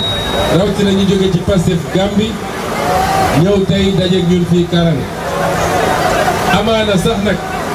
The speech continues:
waaye bu leen jàpp ni promesse la. Waaye lu ñuy xool la rek ak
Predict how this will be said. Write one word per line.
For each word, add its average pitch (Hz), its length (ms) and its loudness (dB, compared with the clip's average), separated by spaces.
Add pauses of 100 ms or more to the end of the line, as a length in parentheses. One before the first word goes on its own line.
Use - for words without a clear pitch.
(320)
waaye 202 240 2
bu 185 120 2
leen 214 200 0
jàpp 208 200 0
ni 185 140 2
promesse 190 460 2
la. 165 100 2 (880)
Waaye 185 220 2
lu 214 100 0
ñuy 226 160 2
xool 196 220 2
la 180 100 2
rek 196 180 0
ak 185 120 0